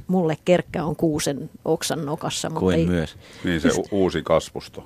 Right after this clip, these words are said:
Speaker 1: Niin,
Speaker 3: Niin.
Speaker 1: mutta se on joku vanha sana sauvan somma-, sommalle tai jollekin osalle
Speaker 3: Okei.
Speaker 1: siinä sommassa.
Speaker 2: Olisiko se, se, just se piikki?
Speaker 3: Kerkkä.
Speaker 2: Vois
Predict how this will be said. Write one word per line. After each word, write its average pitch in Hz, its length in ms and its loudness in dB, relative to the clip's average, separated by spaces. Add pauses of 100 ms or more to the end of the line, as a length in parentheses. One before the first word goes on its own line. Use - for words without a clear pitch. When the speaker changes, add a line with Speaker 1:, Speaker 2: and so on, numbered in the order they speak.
(140)
Speaker 1:
Niin, 202 460 12
Speaker 3:
Niin. 165 140 0
Speaker 1:
mutta 165 360 0
se 175 180 4
on 165 120 2
joku 170 300 2
vanha 156 440 -2
sana 156 440 -4 (680)
sauvan 156 540 2
somma-, 139 460 0 (120)
sommalle 147 540 -2 (100)
tai 135 180 -2
jollekin 147 480 -6
osalle 151 360 -2
Speaker 3:
Okei. - 120 2
Speaker 1:
siinä 151 220 -4
sommassa. 151 520 -4 (760)
Speaker 2:
Olisiko 80 280 -8
se, 82 100 -6
se, 78 200 -6 (140)
just 73 200 -12
se - 80 -10
piikki? - 500 -6 (680)
Speaker 3:
Kerkkä. 85 160 -2
Speaker 2:
Vois - 160 -10